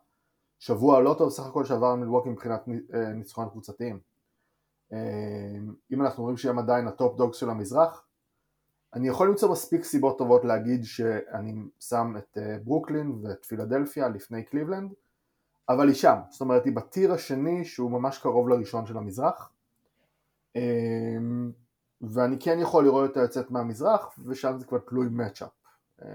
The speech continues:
לגבי האליפות. אמ, מצד שני, אני לגמרי יכול לראות אותה יורדת למקום החמישי,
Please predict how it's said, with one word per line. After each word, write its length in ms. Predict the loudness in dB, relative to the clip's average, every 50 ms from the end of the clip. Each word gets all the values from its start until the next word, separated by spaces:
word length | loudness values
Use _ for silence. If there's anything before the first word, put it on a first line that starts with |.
| -16 -16 -18 -18 -18 -18 -20 -20 -20 _ -18
לגבי 340 | -14 -14 -12 -10 -8 -6 -4
האליפות. 520 | -4 -4 -4 -8 -14 -18 -20 -20 _ _ _ _ _ _ _ _ _ _ _ _ _ _ _ _ _ _ _ _ _ _ _ 0
אמ, 800 | 2 2 4 4 2 2 0 0 -2 -2 -4 -4 -4 -6 -6 -8 -10 _ _ _ _ _ _ _ _ _ _ _ _ _ _ _ _ _ _ _ _ _ _ _
מצד 220 | -8 0 0 2 2
שני, 200 | 2 2 2 2
אני 260 | 0 0 -2 -4 -4
לגמרי 280 | -2 -2 0 2 2 0
יכול 220 | 2 4 2 2
לראות 240 | 4 2 0 -2 -2
אותה 320 | -6 -4 -2 -2 -2 -2 -6 -12 _ _ _ _ _ _
יורדת 400 | -8 -6 0 2 2 2 2 -2
למקום 320 | -2 -4 -4 -2 0 0 0
החמישי, 540 | 0 -2 -6 -8 -8 -6 -4 -4 -4 -4